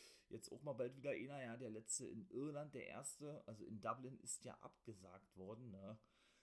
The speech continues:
Gucken wir mal, wann sie den nachholen. Und ja, schon alleine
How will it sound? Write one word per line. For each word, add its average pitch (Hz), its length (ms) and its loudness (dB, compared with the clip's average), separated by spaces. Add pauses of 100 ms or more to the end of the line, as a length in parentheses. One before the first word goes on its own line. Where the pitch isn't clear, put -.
(140)
Gucken - 240 -8
wir 123 120 2
mal, 127 120 4
wann 120 160 2
sie 127 100 -4
den 113 180 0
nachholen. 107 580 0 (480)
Und 123 420 0 (1600)
ja, - 100 0
schon - 220 8
alleine 110 280 -4